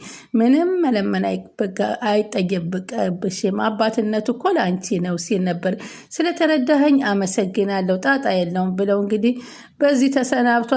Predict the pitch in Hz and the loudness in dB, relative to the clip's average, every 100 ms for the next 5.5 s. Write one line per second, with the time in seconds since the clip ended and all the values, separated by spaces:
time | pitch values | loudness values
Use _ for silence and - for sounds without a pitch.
0 | 247 - 277 277 277 269 269 262 262 247 | 0 2 2 4 2 4 4 2 2 4
1 | 220 233 233 233 240 220 240 247 262 302 | 4 2 2 2 2 2 2 2 2 2
2 | 311 - - - 254 247 262 254 262 240 | 0 -10 -16 -4 -2 0 0 2 2 2
3 | 196 185 180 190 185 196 196 196 196 185 | 2 0 0 0 2 2 0 0 -2 0
4 | 190 190 190 175 190 185 185 202 190 170 | -2 -2 -2 -2 0 0 0 -2 -2 -4
5 | 175 180 180 190 | -2 -2 -2 -2